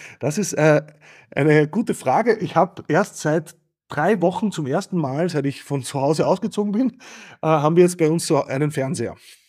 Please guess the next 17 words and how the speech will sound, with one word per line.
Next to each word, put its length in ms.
Ich 160
hatte 380
bis 200
dahin 180
keinen 180
Fernseher, 280
also, 200
aber 260
wir 120
haben 160
immer 180
noch 280
kein 160
Kabel 640
oder 240
keine 260
Antenne. 540